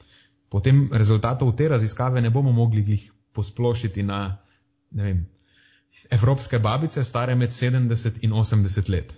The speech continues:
ne? Ker to so rezultati japonskih mladih moških in z največjo gotovostjo veljajo za njih. Za vse ostale nismo glih,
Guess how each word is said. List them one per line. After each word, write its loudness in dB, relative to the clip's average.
ne? -2
Ker -4
to 0
so 0
rezultati 0
japonskih -2
mladih 0
moških -2
in 0
z -2
največjo 0
gotovostjo 2
veljajo 2
za 2
njih. 4
Za -4
vse 0
ostale -2
nismo 0
glih, 0